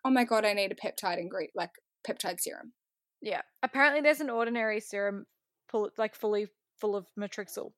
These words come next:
Speaker 2: Like, it's a Matrixyl ordinary serum.
Speaker 1: Yeah, but what's the fuck's the point? I'm sorry, but you'd have to use that
Speaker 2: No.
Speaker 1: alongside eighty-five other serums. That makes me angry.
Speaker 2: I totally agree. But if you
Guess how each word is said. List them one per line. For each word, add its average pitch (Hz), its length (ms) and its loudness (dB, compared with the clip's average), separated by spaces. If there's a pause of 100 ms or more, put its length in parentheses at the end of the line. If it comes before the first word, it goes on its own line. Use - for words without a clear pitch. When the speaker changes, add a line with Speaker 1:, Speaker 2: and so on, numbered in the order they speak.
Speaker 2:
Like, 226 160 0
it's 240 140 -2
a 226 60 2
Matrixyl 208 480 -4
ordinary 185 420 -6
serum. 190 340 -10 (360)
Speaker 1:
Yeah, 330 140 2
but 302 120 2 (500)
what's 294 220 -2
the 302 60 -6
fuck's 320 280 0
the 302 80 -6
point? 262 380 0
I'm 233 80 -4
sorry, 214 340 2
but 226 100 -2
you'd 240 120 -2
have 254 140 0
to 302 100 2
use 240 200 2
that 220 220 4
Speaker 2:
No. - 100 -2
Speaker 1:
alongside 202 400 -2
eighty-five 208 400 2
other 180 180 -2
serums. - 520 -4
That 208 120 0
makes 226 220 -2
me 208 100 -6
angry. 175 380 -8 (500)
Speaker 2:
I 269 100 6
totally 269 440 4
agree. 214 420 -2
But 226 100 2
if - 120 -6
you 302 240 0